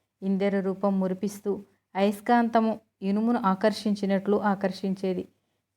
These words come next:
తనకే వాళ్ళ పద్ధతులు నచ్చనప్పుడు అమ్మకెలా నచ్చుతాయి? పరిపరి విధాలుగా ఆలోచించేవాడు. పెళ్లి చేసుకుని ఇందిరని దారిలోకి తేవచ్చు అనుకున్నాడు.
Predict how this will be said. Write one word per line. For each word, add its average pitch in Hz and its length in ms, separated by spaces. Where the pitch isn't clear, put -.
తనకే 202 320
వాళ్ళ 240 220
పద్ధతులు 202 500
నచ్చనప్పుడు 196 720
అమ్మకెలా 190 480
నచ్చుతాయి? 202 600
పరిపరి 214 360
విధాలుగా 208 640
ఆలోచించేవాడు. 190 800
పెళ్లి 196 320
చేసుకుని 202 400
ఇందిరని 202 540
దారిలోకి 190 480
తేవచ్చు 185 440
అనుకున్నాడు. 185 540